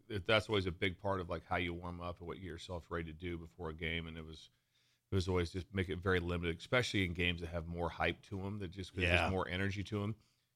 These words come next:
Speaker 1: You don't wanna use anything until it's time to play football. And it, it's the same way,
Speaker 2: God.
Speaker 1: same way through practice through the week. It's like, we're gonna practice the exact same way. Don't think it doesn't matter more if, if you, if you think that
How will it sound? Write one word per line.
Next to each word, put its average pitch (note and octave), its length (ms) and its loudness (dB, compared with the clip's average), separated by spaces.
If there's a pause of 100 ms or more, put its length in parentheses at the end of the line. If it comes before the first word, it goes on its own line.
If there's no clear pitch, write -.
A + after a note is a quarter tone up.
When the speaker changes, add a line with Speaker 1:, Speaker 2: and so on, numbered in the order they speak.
Speaker 1:
You G2 80 2
don't F#2+ 280 4
wanna F2+ 140 0
use F2 340 -2
anything G2+ 440 2
until E2+ 260 -4
it's D#2 100 -6
time E2 260 -2
to D#2 40 -10
play D2 260 -6
football. B1 360 -12 (260)
And F#2 100 -14
it, E2 160 -8
it's F#2 140 -8
the G2 80 -8
same F#2+ 240 2
way, B2 220 6
Speaker 2:
God. E2+ 140 0 (260)
Speaker 1:
same G#2 240 2
way F2+ 120 2
through E2+ 200 -10 (120)
practice F2 420 4
through F2+ 140 -2
the E2 80 -2
week. E2 220 -4
It's D#2 140 -8
like, D#2+ 160 0
we're F#2+ 100 -4
gonna F2 140 -2
practice E2+ 380 0
the E2 80 -2
exact E2 400 0
same E2+ 280 -6
way. D#2+ 160 -4
Don't F#2 220 2
think C#3 140 0
it B2+ 60 4
doesn't A2+ 300 4 (280)
matter G2+ 240 4
more E2+ 320 -2 (460)
if, F#2+ 160 2
if G#2+ 220 4
you, G2 160 2
if G2 160 -8
you G2 80 0
think A#2+ 300 -2
that F#2+ 180 2